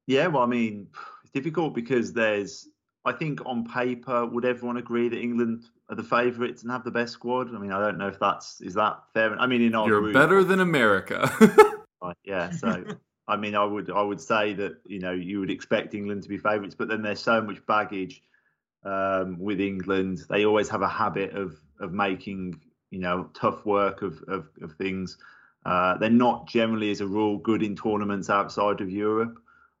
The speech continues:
Speaker 1: uh, and that, that kind of worries me a bit. Um,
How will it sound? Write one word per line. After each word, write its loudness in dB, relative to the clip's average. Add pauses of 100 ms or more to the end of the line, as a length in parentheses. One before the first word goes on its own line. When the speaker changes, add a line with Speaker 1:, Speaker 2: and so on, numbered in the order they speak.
(120)
Speaker 1:
uh, -2
and -4
that, 0
that -2
kind -4
of -4
worries 0
me -6 (420)
a -4
bit. -2
Um, -2